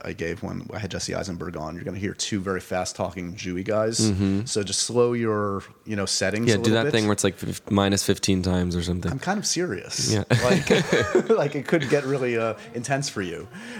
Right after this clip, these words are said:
Speaker 1: Um, so, okay. So let's talk, first of all, just let, like, set, set the scene here. Uh,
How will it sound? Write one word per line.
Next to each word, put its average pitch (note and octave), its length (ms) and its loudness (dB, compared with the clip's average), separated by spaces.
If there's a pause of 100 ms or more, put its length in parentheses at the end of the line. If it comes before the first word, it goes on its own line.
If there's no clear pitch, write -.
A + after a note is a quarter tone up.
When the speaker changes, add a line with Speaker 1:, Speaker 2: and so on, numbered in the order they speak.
(140)
Speaker 1:
Um, G#2+ 560 2 (600)
so, C#3 200 4
okay. - 200 -2
So C3+ 340 0
let's C#3 300 0
talk, D3 180 2
first - 240 -2
of A2 80 -2
all, G2+ 460 0
just A2+ 220 -6
let, G#2+ 180 -4
like, - 300 -10 (320)
set, - 260 -6 (160)
set - 180 0
the G#2+ 60 -4
scene G2+ 220 -2
here. F#2 360 -2 (540)
Uh, F2+ 520 0